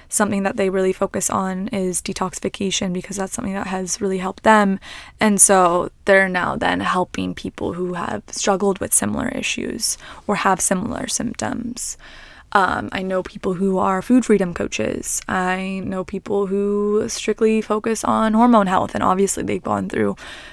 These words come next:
further education for that. I know people who focus specifically on gut health. I know coaches who specifically focus on mindset.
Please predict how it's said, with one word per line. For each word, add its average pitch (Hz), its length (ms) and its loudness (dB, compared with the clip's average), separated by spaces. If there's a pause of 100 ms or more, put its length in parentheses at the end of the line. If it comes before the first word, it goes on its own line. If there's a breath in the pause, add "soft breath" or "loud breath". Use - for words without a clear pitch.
(120 loud breath)
further 202 320 6
education 208 720 2
for 196 160 -4
that. - 420 0 (140)
I 196 100 -2
know 185 320 0
people 202 320 -4
who 190 100 -2
focus 196 460 -4
specifically 196 960 -2 (480 loud breath)
on 202 280 6
gut 214 220 6
health. 190 320 -2
I 185 120 -6
know 180 180 -6
coaches 185 460 -4
who 190 340 0
specifically 214 640 -4
focus 220 420 -2
on 233 180 2
mindset. 240 580 2